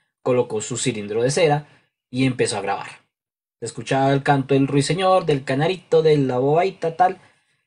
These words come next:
Y cuando llega a su casa a ver cómo quedó la grabación, se topa con la voz de varias personas. Él dice, "Ah, no puede ser, me dañaron la grabación, maldita sea.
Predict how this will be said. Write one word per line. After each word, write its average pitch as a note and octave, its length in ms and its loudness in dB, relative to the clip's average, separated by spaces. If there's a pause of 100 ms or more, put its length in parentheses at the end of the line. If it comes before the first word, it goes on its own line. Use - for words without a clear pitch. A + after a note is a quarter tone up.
(280)
Y C3+ 100 -6
cuando C3 220 0
llega D3+ 180 4
a - 40 -6
su G#3+ 120 -4
casa E3 380 0 (100)
a B2 160 -2
ver C3+ 300 0 (220)
cómo D3 300 4
quedó C#3 160 4
la C3+ 100 2
grabación, C#3+ 640 0 (580)
se - 260 -6
topa E3 420 0
con C#3 280 0 (140)
la B2+ 380 -2
voz D#3+ 420 -4 (440)
de A#2 280 -4
varias C#3 360 -4
personas. B2 560 -4
Él G#2+ 100 -12
dice, A#2+ 320 -4 (600)
"Ah, F2+ 360 -4
no B2+ 160 0
puede A#2 220 4
ser, A#2+ 220 4
me D3+ 80 4
dañaron A#2 260 0
la B2+ 80 2
grabación, A2+ 460 0
maldita A#2 380 -4
sea. B2 320 0